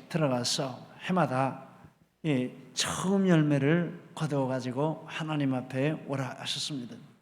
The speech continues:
그래서 이스라엘 백성은 그렇게 했는데 그 이유는 하나님이 가나안 땅에 들어가겠다고 하셨는데, 거기서 번성하겠다고 하셨는데 정말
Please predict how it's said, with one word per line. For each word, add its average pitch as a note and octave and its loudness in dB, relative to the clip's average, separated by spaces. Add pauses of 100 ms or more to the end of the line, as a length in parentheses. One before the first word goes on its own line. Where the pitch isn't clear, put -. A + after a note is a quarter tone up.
(1120)
그래서 E3+ 4
이스라엘 D3+ 4
백성은 D3+ 4
그렇게 D3 -2
했는데 C3+ 0
그 F#3 -2
이유는 D#3 4 (800)
하나님이 E3+ 6
가나안 D3+ 0
땅에 D#3+ 2
들어가겠다고 D3 0
하셨는데, C#3+ 2 (640)
거기서 D#3+ 6
번성하겠다고 D3 2
하셨는데 C#3 0
정말 F3 2